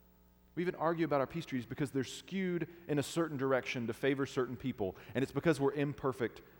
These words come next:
and broken people. And then you come to your personal level. I'm talking about society, but think about your personal life.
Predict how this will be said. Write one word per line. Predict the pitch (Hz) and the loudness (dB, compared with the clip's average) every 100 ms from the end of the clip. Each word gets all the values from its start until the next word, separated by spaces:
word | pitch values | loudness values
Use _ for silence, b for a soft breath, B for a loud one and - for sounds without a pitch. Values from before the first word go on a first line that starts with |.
| - | -6
and | 110 107 | -4 2
broken | 120 117 92 | 2 2 -6
people. | 92 104 82 82 - b b b b b b _ _ _ _ _ | -4 -6 -8 -14 -18 b b b b b b _ _ _ _ _
And | 110 156 | 0 2
then | 190 | 2
you | 156 | 2
come | 170 165 | 2 2
to | 120 | 2
your | 104 | 2
personal | 143 147 113 92 | 2 0 -2 -2
level. | 92 87 110 | 0 2 2
I'm | 175 | 4
talking | 208 110 | 4 4
about | 90 | 2
society, | - 104 139 117 92 | -2 -4 0 0 0
but | 87 | -4
think | - 175 | -6 -2
about | 160 117 | 0 0
your | 101 | -2
personal | - 120 - 85 | -4 -6 -6 -8
life. | 85 - | -8 -10